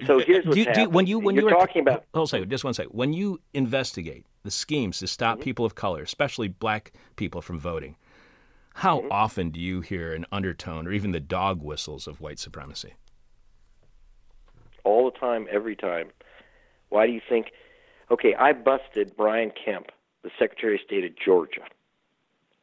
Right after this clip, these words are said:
Speaker 1: uh, who was running against Stacey Abrams for governor. Stacey Abrams, the first black woman to ever run for, uh, governor of an American sta-, uh, state. He, one of the tricks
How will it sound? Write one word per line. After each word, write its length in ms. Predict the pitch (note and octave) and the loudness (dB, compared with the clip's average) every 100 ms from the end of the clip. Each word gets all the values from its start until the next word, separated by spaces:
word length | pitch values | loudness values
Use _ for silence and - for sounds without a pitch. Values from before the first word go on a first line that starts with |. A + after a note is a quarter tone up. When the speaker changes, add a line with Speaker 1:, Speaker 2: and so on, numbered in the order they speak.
| _ _ _ - - - | _ _ _ -20 -20 -4
Speaker 1:
uh, 300 | F#2 E2+ E2+ | 0 2 2
who 100 | - | 2
was 160 | G2+ F#2 | 2 6
running 200 | G#2 G#2 | 6 6
against 200 | G2 F2+ - | 4 0 -2
Stacey 480 | - G#2+ - A2 G2 | 2 2 2 -10 -2
Abrams 460 | F#2+ F#2+ F2+ F2 E2+ - | 2 2 2 -2 -4 -4
for 80 | F2+ | 2
governor. 460 | G2 F#2 E2+ E2 - _ | 6 6 4 -10 -16 _
Stacey 280 | - F#2+ G2+ | -6 -4 -2
Abrams, 160 | G2 F2 | -2 -2
the 60 | - | 0
first 220 | G#2 - | 0 2
black 240 | F#2 F#2 | 0 2
woman 180 | F#2 F2 | 0 -2
to 100 | - | -2
ever 180 | G#2 A2+ | 0 2
run 240 | F2 D#2+ D2 - | 0 -2 -6 -10
for, 320 | D#2+ D#2+ - - | -8 -6 -8 -8
uh, 220 | D#2+ - | -8 2
governor 320 | F#2+ F2+ E2+ | 6 6 4
of 100 | D2+ | -2
an 80 | D#2+ | -6
American 340 | D#2 D#2 D2+ - - | -6 -6 -8 -14 -18
sta-, 340 | E2 _ - | -18 _ -10
uh, 200 | D2+ - - - | -8 -8 -12 -20
state. 300 | - - - - _ _ _ _ _ _ _ _ - - - - _ | -12 -12 -12 -18 _ _ _ _ _ _ _ _ -20 -20 -20 -20 _
He, 480 | - D3 D3+ D3+ - - | 8 10 10 6 -4 0
one 220 | A2+ C3+ | 6 8
of 80 | D#3+ | 6
the 100 | A#2+ | 4
tricks 300 | - A#2 | 4 4